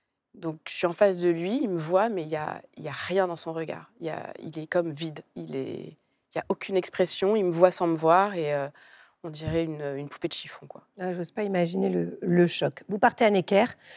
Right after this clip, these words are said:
Speaker 2: donc, euh, grand hôpital des enfants parisien. Vous insistez pour que la babysitter vous accompagne pour raconter, euh, ce qui s'est passé, en fait, tout simplement. C'est quoi sa version des faits quand elle arrive
Speaker 1: Elle, elle
Speaker 2: là-bas ?
Speaker 1: répète toujours la même chose. Elle dit que, euh, bah, Raphaël pleurait, qu'elle a voulu lui changer sa couche,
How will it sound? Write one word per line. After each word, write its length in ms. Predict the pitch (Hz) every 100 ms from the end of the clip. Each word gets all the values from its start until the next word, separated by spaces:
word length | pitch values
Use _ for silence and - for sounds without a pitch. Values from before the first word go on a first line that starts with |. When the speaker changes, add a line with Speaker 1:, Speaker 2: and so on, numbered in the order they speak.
| - -
Speaker 2:
donc, 280 | 196 185 185
euh, 100 | 156 - 185
grand 300 | 196 233 220
hôpital 340 | 185 196 208
des 200 | 190 202
enfants 380 | 202 - 202 190 - _
parisien. 540 | - 202 214 175 208 247 - - - - -
Vous 240 | 196 214
insistez 320 | 233 - - 254
pour 140 | -
que 80 | 220
la 100 | 208
babysitter 400 | 202 196 - 226
vous 220 | 190 196
accompagne 420 | 196 208 240 233
pour 200 | - 185
raconter, 680 | 196 214 220 214 247 240 214
euh, 180 | 170 160 - - -
ce 80 |
qui 100 | - 180
s'est 140 | 185
passé, 260 | 214 233 370
en 60 |
fait, 180 | 262 202
tout 120 | -
simplement. 400 | 190 202 - 233
C'est 160 | 269 254
quoi 140 | -
sa 160 | 269 202
version 300 | 190 - 202
des 120 | 185
faits 180 | 175 202
quand 160 | - 185
elle 80 | 175
arrive 100 | 196
Speaker 1:
Elle, 60 |
elle 60 | 220
Speaker 2:
là-bas ? 120 | 160
Speaker 1:
répète 160 | 170 160
toujours 160 | 214
la 60 | 226
même 120 | 185
chose. 220 | 165 196
Elle 180 | 220 160
dit 260 | 156 190 196
que, 180 | -
euh, 500 | 180 185 170 151 147
bah, 180 | 143 139
Raphaël 280 | 143 170 202
pleurait, 540 | - 156 143 160 196
qu'elle 160 | 214 170
a 40 |
voulu 200 | 156 160
lui 100 | 175
changer 260 | 156 180 185
sa 140 | 165
couche, 520 | 147 - 180 240 -